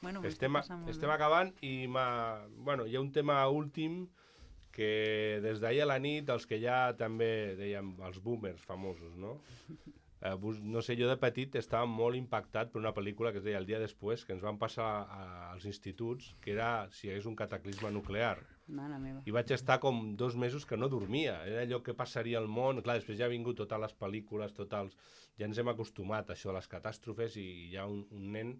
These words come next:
Speaker 2: absorbeix molta cosa i ha vist de tot. Però, en canvi, en la nostra edat encara, doncs, ten-, veure una pel·lícula que te la posaven a l'institut era com molt important. I no sé, aquest, una mica de calfred aquesta nit, que si uns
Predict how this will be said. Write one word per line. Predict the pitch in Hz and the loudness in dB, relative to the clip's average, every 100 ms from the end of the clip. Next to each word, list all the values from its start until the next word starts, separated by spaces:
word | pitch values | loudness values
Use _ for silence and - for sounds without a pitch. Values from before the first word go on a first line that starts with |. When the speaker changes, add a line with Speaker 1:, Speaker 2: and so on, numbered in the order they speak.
| - _ - | -16 _ -8
Speaker 2:
absorbeix | 98 - 120 101 117 113 | -8 -4 -4 2 2 2
molta | 117 107 107 | 0 0 0
cosa | 107 113 131 | 0 0 2
i | 117 107 | 2 2
ha | |
vist | 110 104 | 0 0
de | 98 | 2
tot. | 117 - | 2 2
Però, | - 92 | -4 -8
en | 90 | -4
canvi, | 98 110 101 | -4 -4 -6
en | 98 | -8
la | 98 98 | -10 -8
nostra | 104 - 110 | -8 -2 0
edat | 110 107 | 0 -2
encara, | 98 107 117 - - - - 104 | 0 2 0 -4 -18 -20 -12 -6
doncs, | 98 - | -6 -6
ten-, | 104 101 107 104 | -6 -4 -4 -4
veure | 104 117 120 | 0 2 4
una | 117 | 2
pel·lícula | 117 113 107 | 2 4 2
que | 104 | 2
te | 104 | -2
la | 95 | -2
posaven | 95 110 113 | -4 -4 -2
a | 110 | -2
l'institut | 110 104 117 117 117 | -4 -6 -4 0 0
era | |
com | 113 101 | 2 -2
molt | 104 101 | -2 -4
important. | 101 92 107 131 - _ _ - - _ - | -6 -8 -6 -8 -12 _ _ -20 -20 _ -12
I | 95 | -8
no | |
sé, | 104 139 | 0 2
aquest, | 107 101 92 - 107 | 2 0 -6 -6 -4
una | 104 | -2
mica | 104 135 127 | -2 0 2
de | 113 | 0
calfred | 101 92 - 107 117 | -2 -4 -4 -4 -2
aquesta | 101 104 - 101 | -2 -4 -2 -2
nit, | 104 120 113 | -2 -4 -4
que | |
si | 98 | -6
uns | 104 | -6